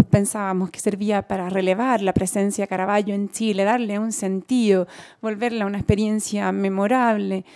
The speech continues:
es precisamente el tiempo que cada uno de nosotros puede dedicarle a una pintura. Em, cuando nosotros estamos acostumbrados a, eh, un tiempo fugitivo, por decirlo así,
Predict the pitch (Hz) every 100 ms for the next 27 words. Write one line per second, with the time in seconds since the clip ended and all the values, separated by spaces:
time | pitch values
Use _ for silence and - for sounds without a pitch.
0 | - _ 233 - 226 233 233 220 226 220
1 | 220 240 180 180 165 - _ _ - -
2 | 226 226 240 226 202 202 - - 226 -
3 | - 202 196 196 196 - 175 175 170 190
4 | - 175 165 180 180 208 190 185 185 _
5 | - - - - - _ _ - 196 196
6 | 190 190 180 185 - _ - _ 233 220
7 | 214 214 208 226 220 262 220 208 208 202
8 | 202 - - 214 202 208 214 208 196 190
9 | - - _ _ _ - 196 190 196 190
10 | _ _ _ _ _ _ - 202 196 196
11 | 202 277 _ _ _ - 240 262 240 214
12 | - 226 202 - 226 190 180 180 180 185
13 | 180 185 202 190 190 - 208 190